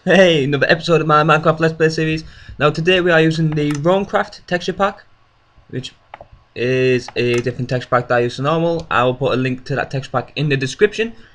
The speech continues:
if you wanna check this one out. But um, yeah, this is just a update on my house, how far I've gotten it. I've been building a lot of it off camera because I realised the amount of time that it's actually going to take to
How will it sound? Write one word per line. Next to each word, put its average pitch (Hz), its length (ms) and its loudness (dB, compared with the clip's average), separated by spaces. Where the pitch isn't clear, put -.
if - 120 -10
you 143 40 -2
wanna 123 320 2
check 123 220 -8
this 117 140 -6
one 135 120 -2
out. 165 200 -2
But 190 180 4
um, 220 60 -2
yeah, 214 140 4
this 165 180 -6
is 165 160 -6
just 160 160 -6
a 143 400 4
update 143 360 2
on 123 280 0
my 110 300 4
house, 117 320 0
how 117 120 0
far 113 320 0
I've 104 80 -4
gotten 117 300 0
it. 110 180 -4
I've 104 220 -6
been 113 260 -2
building 117 380 -2
a 107 60 -6
lot 117 200 0
of 123 120 0
it - 180 -4
off 160 200 2
camera 180 400 -2
because - 220 -4
I 127 60 2
realised 117 560 -2
the 139 120 0
amount 151 180 0
of 131 60 -8
time 139 220 2
that 131 120 4
it's - 320 -2
actually 131 240 -6
going 123 160 -2
to - 80 -12
take 123 400 0
to 120 400 -2